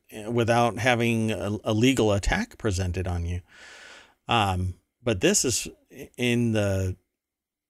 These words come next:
this is in the progress of business. So when money is involved,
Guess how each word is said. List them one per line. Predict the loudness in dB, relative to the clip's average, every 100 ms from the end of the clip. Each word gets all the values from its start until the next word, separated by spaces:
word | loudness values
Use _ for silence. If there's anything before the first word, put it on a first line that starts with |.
| _ _ _ _ _ _ _ _ _ -12
this | -10 2 4 4
is | 2
in | 2 2
the | 2 -2
progress | 2 4 6 2
of | 0 -4 2
business. | 4 4 0 -8 -10 -10 -12 -12
So | -4 -2 0
when | 0 0 0 2
money | 4 6 4
is | 4
involved, | 2 4 6 8 6 4 0